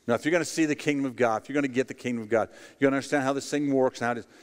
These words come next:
you've gotta be born again." And Nicodemus is like, just like we do when we think about the Holy Spirit and, and three and one,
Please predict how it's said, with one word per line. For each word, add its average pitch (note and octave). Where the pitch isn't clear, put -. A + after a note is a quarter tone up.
you've A#2+
gotta B2+
be A2+
born A2
again." G2
And A2+
Nicodemus A#2
is G2+
like, G2
just -
like C#3+
we C3
do A#2+
when A2
we G#2+
think A2+
about G#2
the G2+
Holy A2
Spirit -
and, G2
and F#2
three A2
and F#2+
one, G2+